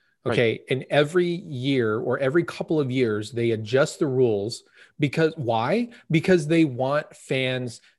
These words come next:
Speaker 2: to have faith in the system. They want, they want fans to know that at the end of the day, both teams had a level, a level playing field, and it was fair for both teams,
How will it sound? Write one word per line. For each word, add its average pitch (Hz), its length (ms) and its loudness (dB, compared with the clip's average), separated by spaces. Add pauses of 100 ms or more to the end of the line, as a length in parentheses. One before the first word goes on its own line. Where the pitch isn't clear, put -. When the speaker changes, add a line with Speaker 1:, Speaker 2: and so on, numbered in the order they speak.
Speaker 2:
to 127 100 -4
have 117 260 -2
faith 127 580 0 (160)
in 120 440 -4
the 117 160 -6
system. 107 520 -6
They 117 140 -4
want, 123 600 -2 (140)
they 131 160 2
want 127 460 -4
fans 135 480 -8
to 139 140 -6
know 101 520 -2 (340)
that 127 140 2
at 117 120 -2
the 113 140 -4
end 131 180 -2
of 151 80 -2
the 170 60 0
day, 110 540 0 (240)
both 127 500 0
teams 123 400 -6
had 117 240 -4
a 107 40 -4
level, 113 500 0
a 120 80 -2
level 110 360 0
playing 143 380 -4
field, 98 520 -4 (800)
and 120 400 2
it 131 100 4
was 120 340 0 (120)
fair 139 480 0
for 147 200 0
both 127 440 2
teams, 104 540 -8